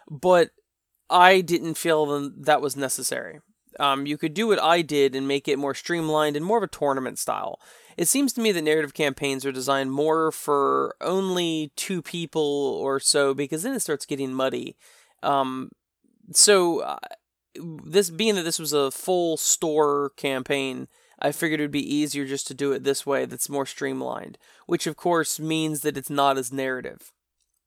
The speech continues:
So, I started off with eight people, which I thought was a manageable number. Well, then the word spread quickly, and suddenly I have twelve people participating in this. And,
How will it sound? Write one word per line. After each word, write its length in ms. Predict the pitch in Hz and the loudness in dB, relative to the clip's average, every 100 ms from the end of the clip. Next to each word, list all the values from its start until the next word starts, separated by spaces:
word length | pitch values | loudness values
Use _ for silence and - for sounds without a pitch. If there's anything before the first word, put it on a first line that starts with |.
| _ _ _ _ _ _ _ _ _ _ _ | _ _ _ _ _ _ _ _ _ _ _
So, 320 | - 170 - _ _ _ _ _ _ _ _ _ _ _ _ _ _ _ _ _ - | 0 2 2 _ _ _ _ _ _ _ _ _ _ _ _ _ _ _ _ _ 0
I 80 | 160 | 2
started 400 | - 160 170 214 | 4 4 6 8
off 220 | 214 - | 6 6
with 120 | 165 - | -2 -2
eight 220 | 170 - | -4 -4
people, 440 | 170 139 135 190 _ _ _ _ _ - | -6 -2 -2 -4 _ _ _ _ _ -4
which 360 | 156 165 - - | 2 2 2 6
I 160 | 190 | 6
thought 240 | 185 240 208 | 8 6 6
was 100 | 220 | 2
a 60 | |
manageable 500 | 220 196 190 180 226 | 4 4 4 4 4
number. 420 | 240 147 139 165 - _ - _ _ - _ - | 4 2 2 -2 -8 _ -20 _ _ -20 _ -6
Well, 320 | 160 170 160 | 4 6 8
then 140 | 196 262 | 6 0
the 60 | |
word 380 | 226 214 214 180 | 4 6 6 4
spread 420 | - - 160 151 | 0 4 4 4
quickly, 520 | - 147 131 139 135 | 2 -2 0 0 0
and 120 | 123 131 | 0 0
suddenly 400 | 156 147 143 139 | 0 2 0 0
I 100 | 135 | 2
have 340 | 139 139 135 - | 2 2 0 -8
twelve 340 | - 370 381 | 0 2 2
people 380 | - 147 127 123 - | 2 -2 -2 -8 -4
participating 720 | 151 160 - 135 127 123 123 | -2 0 -2 -2 -4 -6 -8
in 100 | 120 | -10
this. 320 | 117 - - - | -10 -12 -10 -2
And, 260 | 156 151 | -2 -2